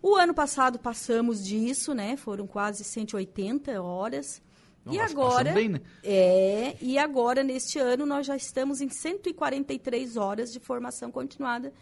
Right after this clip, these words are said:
Speaker 1: pros nossos educadores, né, toda a equipe.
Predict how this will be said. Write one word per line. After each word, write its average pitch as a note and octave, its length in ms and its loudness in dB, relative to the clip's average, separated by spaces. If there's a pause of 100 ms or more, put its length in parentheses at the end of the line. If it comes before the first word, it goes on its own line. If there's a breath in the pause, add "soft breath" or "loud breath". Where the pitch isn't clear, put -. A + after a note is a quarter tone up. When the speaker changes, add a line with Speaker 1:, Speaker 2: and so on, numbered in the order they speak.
(280 soft breath)
Speaker 1:
pros C#4 200 -8
nossos B3+ 840 -6
educadores, A#3 760 -6 (120)
né, A3 360 -10
toda A3 240 -8
a A#3+ 40 -6
equipe. - 560 -12